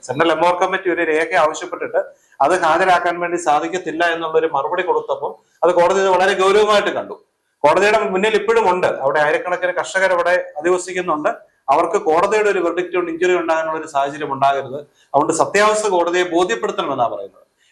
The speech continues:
എന്നാൽ നാ-, ഇതുവരെയും സത്യ-, സ-, യഥാർത്ഥമായിട്ടുള്ള വസ്തുതകൾ കോടതിയിൽ ബോധ്യപ്പെടുത്താൻ വേണ്ടിയിട്ട് നമ്മുടെ ഗവൺമെന്റിന്റെ ഭാഗത്തു നിന്ന്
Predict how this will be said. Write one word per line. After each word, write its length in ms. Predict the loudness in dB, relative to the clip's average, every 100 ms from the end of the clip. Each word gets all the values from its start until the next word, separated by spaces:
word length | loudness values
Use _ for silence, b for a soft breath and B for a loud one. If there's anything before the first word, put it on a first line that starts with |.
| 2
എന്നാൽ 260 | 4 6 4
നാ-, 240 | 4 2
ഇതുവരെയും 480 | 2 4 4 2 0
സത്യ-, 280 | -4 -2 0
സ-, 240 | -2 0
യഥാർത്ഥമായിട്ടുള്ള 800 | 4 6 6 4 2 2 0 2
വസ്തുതകൾ 640 | 0 0 -2 0 0 -2 -4 _ _ 0
കോടതിയിൽ 300 | 2 4 2
ബോധ്യപ്പെടുത്താൻ 640 | 0 -2 -2 -2 -2 -2
വേണ്ടിയിട്ട് 340 | -4 -4 -2
നമ്മുടെ 420 | -2 -4 -6 -2
ഗവൺമെന്റിന്റെ 540 | 2 0 0 -4 -4 -2
ഭാഗത്തു 340 | 2 2 0
നിന്ന് 260 | -6 -2